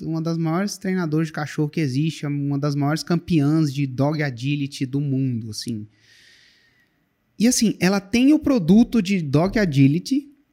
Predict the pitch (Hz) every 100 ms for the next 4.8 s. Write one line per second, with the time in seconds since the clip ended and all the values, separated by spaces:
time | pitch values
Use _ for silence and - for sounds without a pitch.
0 | _ _ - 143 - 143 143 143 143 -
1 | 147 143 139 - 123 175 214 190 220 214
2 | - 262 302 294 202 196 262 262 220 -
3 | 233 233 180 254 277 202 190 175 113 90
4 | - - 190 247 - 208 -